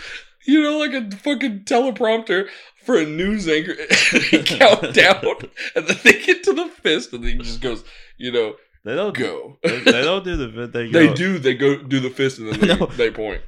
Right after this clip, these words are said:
Speaker 1: What's up, guys? Welcome to, uh, Chilled Pod. This is our more chillaxed version of our episodes where we just kinda talk.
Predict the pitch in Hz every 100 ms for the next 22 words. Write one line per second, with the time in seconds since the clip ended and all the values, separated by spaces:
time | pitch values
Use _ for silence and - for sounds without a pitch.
0 | - - - - - - - 208 190 147
1 | 147 156 143 160 165 160 139 131 - 143
2 | 131 127 107 - - - _ - - -
3 | _ - - 131 139 135 101 - 107 135
4 | 180 95 76 65 - - - - _ _
5 | _ _ _ - 117 110 117 107 104 98
6 | 95 - _ _ _ _ _ _ _ 104
7 | 107 104 92 - 110 110 151 - - -
8 | - - _ _ 113 110 104 104 98 98
9 | 95 95 95 107 123 127 135 135 170 208
10 | 175 135 117 110 113 110 - _